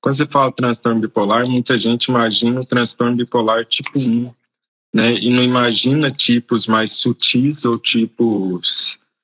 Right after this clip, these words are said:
é, onde a pessoa não tem quebra de funcionamento, basicamente, né? É, do mesmo jeito é a questão do álcool.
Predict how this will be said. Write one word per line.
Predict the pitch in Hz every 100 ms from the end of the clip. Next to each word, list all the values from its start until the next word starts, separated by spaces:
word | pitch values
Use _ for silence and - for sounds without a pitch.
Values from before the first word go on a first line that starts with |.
| _ _
é, | 104 104 107 101 98 123
onde | 120 120
a |
pessoa | 120 120 - 123
não | 139 139
tem | - 135 135
quebra | - 120 120 117 110
de | -
funcionamento, | 113 101 120 110 101 98 104 101 98
basicamente, | 101 - 104 95 90 87 - 98
né? | 101 - _ _ _ -
É, | 113 110
do | 104
mesmo | 127 156 175 139 113
jeito | 123 139 135 117
é |
a |
questão | 113 127 - 127 131
do | 143
álcool. | 117 110